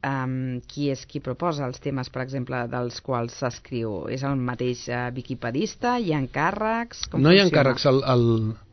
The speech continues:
Speaker 2: el, l'organització és completament distribuïda. Cadascú edita del que li ve de gust, per dir-ho així.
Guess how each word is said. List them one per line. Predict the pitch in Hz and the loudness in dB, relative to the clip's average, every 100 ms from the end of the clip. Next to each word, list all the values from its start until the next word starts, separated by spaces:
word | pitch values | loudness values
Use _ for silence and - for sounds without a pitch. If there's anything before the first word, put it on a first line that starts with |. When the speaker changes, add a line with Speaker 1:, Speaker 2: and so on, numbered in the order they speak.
| - | -8
Speaker 2:
el, | 120 120 | 0 2
l'organització | 127 135 127 127 175 | 4 4 2 2 4
és | |
completament | 208 180 151 147 | 6 6 6 6
distribuïda. | 160 - 113 113 110 101 - - - - | 4 4 6 8 8 4 -4 -14 -18 2
Cadascú | 156 156 156 165 | 6 6 6 6
edita | 160 160 165 | 8 8 8
del | 170 131 123 | 8 8 6
que | - | 4
li | 113 113 | 4 4
ve | 113 131 143 143 | 8 8 8 6
de | 123 135 139 | 6 6 6
gust, | 110 98 - - - - - | 4 2 2 -10 -18 -18 2
per | 101 | 4
dir-ho | 104 101 | 6 6
així. | 92 98 | 4 2